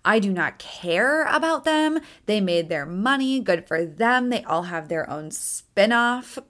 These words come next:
companies. You know, Kim's out here trying to be a lawyer and shit, and, like, Kanye's putting her stuff on blast twenty-four seven anyways. So, you know, like, everyone has their thing. Kourtney's engaged. Kylie had another baby. I heard she changed her baby's name, which is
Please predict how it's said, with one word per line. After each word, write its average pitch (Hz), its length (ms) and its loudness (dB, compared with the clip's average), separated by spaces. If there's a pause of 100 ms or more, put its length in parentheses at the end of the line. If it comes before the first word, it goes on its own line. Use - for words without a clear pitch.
companies. 233 920 -2 (460)
You 208 160 -2
know, 196 380 2
Kim's 196 340 0
out 202 220 6
here 202 180 0
trying 202 220 -2
to 190 60 0
be 190 100 0
a 190 80 2
lawyer 180 480 0
and 208 180 -2
shit, 202 400 2
and, 180 200 -4
like, 170 200 -4
Kanye's 196 460 0
putting 180 240 -6
her 175 160 -4
stuff 170 260 -4
on 165 180 -4
blast 160 420 -2
twenty-four 175 400 -6
seven 165 260 -6
anyways. 160 380 -6
So, 170 240 -2 (340)
you 233 140 2
know, 202 340 2
like, 220 240 0
everyone 427 360 6
has 359 180 -2
their 403 160 0
thing. 220 480 0
Kourtney's 208 360 -2
engaged. 254 680 2 (480)
Kylie 196 320 2
had 180 140 4
another 175 180 0
baby. 202 520 -2
I 214 160 0
heard 240 200 4
she 370 120 2
changed 196 420 -2
her 226 100 -2
baby's 175 480 -2
name, 220 420 -2
which 190 180 -4
is 175 320 -4